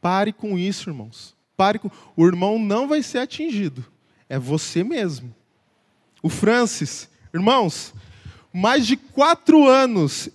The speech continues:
eu fiquei usando o amplificador do Francisco. Em momento algum, ele achou ruim de eu ficar usando, né, irmão?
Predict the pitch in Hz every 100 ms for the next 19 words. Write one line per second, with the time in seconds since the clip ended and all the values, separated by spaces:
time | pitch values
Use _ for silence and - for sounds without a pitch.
0 | _ 185 185 220 208 226 220 175 214 214
1 | 214 214 220 - 208 185 202 208 208 214
2 | 202 - 160 - - _ _ _ _ _
3 | _ _ 185 208 220 247 277 320 311 208
4 | 269 311 190 - - - - _ _ _
5 | _ _ _ _ _ 160 196 190 - 220
6 | 196 208 196 190 - 196 175 175 156 156
7 | 165 175 147